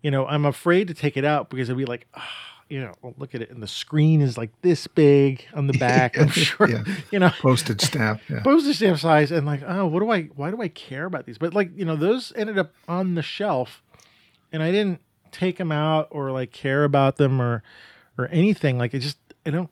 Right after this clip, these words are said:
Speaker 1: I didn't care. And my D seven thousand, which was a really good camera, and D three hundred too. I shot, I shot a lot of good stuff with the D three hundred. I think that's a great camera too. It
Speaker 2: It's a very
Speaker 1: was.
Speaker 2: popular camera, yeah.
Speaker 1: Yeah. And, um, yeah, I don't,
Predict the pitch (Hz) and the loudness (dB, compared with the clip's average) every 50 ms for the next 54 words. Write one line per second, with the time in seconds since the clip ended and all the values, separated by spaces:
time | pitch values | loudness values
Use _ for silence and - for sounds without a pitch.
0 | _ _ - 151 143 190 185 143 - - - 143 165 175 135 101 104 123 131 127 | _ _ -8 -6 -4 -4 -6 -8 -8 -6 -4 -2 -2 0 -2 -2 -4 -6 -6 -6
1 | 123 113 107 - 151 147 - 165 139 127 123 - 139 143 160 160 147 139 127 120 | -6 -6 -8 -8 -10 -8 -6 -8 -8 -8 -6 -4 -2 -2 -2 -2 -2 -4 -8 -10
2 | 117 139 151 135 135 123 131 160 214 226 180 135 147 135 123 - - 180 240 208 | -8 -6 -4 -4 -4 -2 0 0 2 2 2 2 0 -2 -2 -2 -4 -2 -2 -2
3 | 120 95 90 85 - _ _ _ _ _ _ _ _ - 147 143 127 196 214 - | -4 -4 -6 -10 -14 _ _ _ _ _ _ _ _ -2 0 2 2 2 0 2
4 | - 196 165 123 147 190 196 165 131 104 - - 170 160 117 107 110 - - 156 | 2 0 2 2 2 2 2 0 -2 -2 -2 -2 0 0 0 0 -2 -2 0 0
5 | 143 139 - _ _ - - 127 - - 170 127 82 - - 147 151 131 107 104 | 2 0 0 _ _ -18 -14 -12 -8 -8 -8 -8 -8 -10 -8 -8 -8 -8 -8 -10
6 | 120 - - - 151 127 - - 120 113 107 117 131 127 - - 120 104 101 120 | -14 -14 -12 -10 -12 -10 -10 -12 -14 -12 -12 -10 -10 -12 -10 -12 -12 -12 -12 -12
7 | 120 101 87 95 117 131 120 113 110 - 110 113 - 117 117 123 - - - 123 | -14 -14 -16 -18 -18 -16 -16 -16 -16 -18 -20 -16 -12 -12 -12 -12 -12 -14 -14 -12
8 | 110 104 98 - - 147 147 113 95 85 - 127 120 127 151 127 104 113 - 123 | -12 -12 -14 -12 -8 -6 -4 -4 -4 -4 -6 -6 -4 -4 -2 -4 -4 -2 -2 -2
9 | 107 - - - 110 107 107 - - - - - 113 120 113 110 117 113 117 131 | -2 -2 -4 -6 -8 -8 -8 -10 -14 -16 -12 -10 -8 -8 -6 -6 -6 -6 -6 -2
10 | 151 165 175 160 120 98 - _ _ _ _ _ _ - 160 151 151 151 151 151 | 0 2 2 2 2 0 -4 _ _ _ _ _ _ 0 2 2 4 4 2 2
11 | 147 135 151 143 139 139 127 127 123 _ _ _ _ _ _ _ _ _ _ _ | 2 2 2 2 4 2 0 -2 -8 _ _ _ _ _ _ _ _ _ _ _
12 | _ _ _ _ _ _ _ _ _ _ _ _ - 147 170 175 147 - 160 156 | _ _ _ _ _ _ _ _ _ _ _ _ -6 -4 -4 -4 -4 -4 -4 -2
13 | 156 170 202 180 | -2 -2 -4 -6